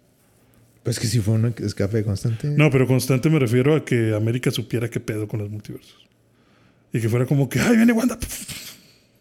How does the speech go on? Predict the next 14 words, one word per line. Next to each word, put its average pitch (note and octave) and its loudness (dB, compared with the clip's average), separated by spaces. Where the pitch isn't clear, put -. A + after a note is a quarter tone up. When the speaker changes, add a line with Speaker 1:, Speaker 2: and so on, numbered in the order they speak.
Speaker 2:
otro A#2 -6
multiverso, - -14
y - -14
vámonos. - -20
Speaker 1:
Ok. F2 -10
Speaker 2:
O - -18
sea, B2 -2
como B2 2
más B2 2
de, A2+ 0
de, B2 0
de A2+ 2
verdad G#2+ 0
estar B2+ -2